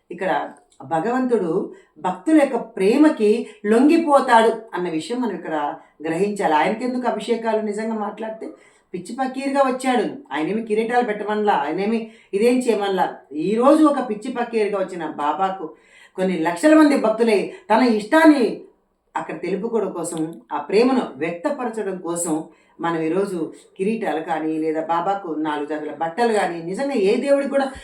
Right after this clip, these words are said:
జరగవేమో అన్నంతలాగా నాలుగు హారతలు కానీ ఈరోజు రంగరంగ వైభవంగా జరుగుతున్నాయంటే బాబా ఎంత కష్టపడి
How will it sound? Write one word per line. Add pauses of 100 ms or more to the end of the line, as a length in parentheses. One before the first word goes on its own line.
(160)
జరగవేమో
అన్నంతలాగా
నాలుగు
హారతలు
కానీ
ఈరోజు (280)
రంగరంగ
వైభవంగా
జరుగుతున్నాయంటే (260)
బాబా
ఎంత
కష్టపడి